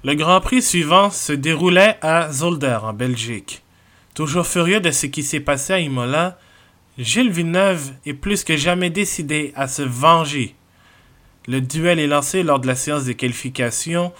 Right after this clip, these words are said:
où les deux hommes luttent pour prendre la pole. Gilles tentait par tous les moyens de surpasser le temps de Pironi en vain.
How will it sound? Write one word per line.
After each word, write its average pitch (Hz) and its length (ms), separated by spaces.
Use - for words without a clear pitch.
où 208 100
les 214 120
deux 180 600
hommes 156 400
luttent 190 560
pour 160 460
prendre 156 300
la 151 120
pole. 131 460
Gilles 160 360
tentait 147 380
par - 280
tous 269 140
les 208 120
moyens 147 360
de 127 100
surpasser 156 720
le 143 140
temps 165 240
de 120 80
Pironi 131 680
en 123 140
vain. 104 240